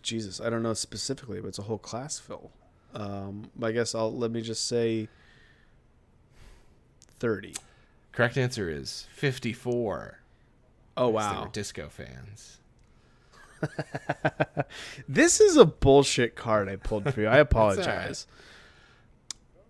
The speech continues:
Speaker 1: Rona Jaffe wrote which Dungeon, Dungeons and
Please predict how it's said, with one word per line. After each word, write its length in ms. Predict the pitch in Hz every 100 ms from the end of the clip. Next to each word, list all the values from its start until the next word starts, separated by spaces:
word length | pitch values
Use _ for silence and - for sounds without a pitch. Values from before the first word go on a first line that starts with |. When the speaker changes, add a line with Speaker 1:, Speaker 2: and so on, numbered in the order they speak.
| -
Speaker 1:
Rona 380 | 131 185 233 214
Jaffe 560 | 143 147 151 147 135
wrote 520 | 117 110 117 113 - - -
which 520 | 113 127 160 - - - 120
Dungeon, 720 | 110 147 208 202 190 202 190 139
Dungeons 560 | 131 175 175 208 196 -
and 220 | 139 120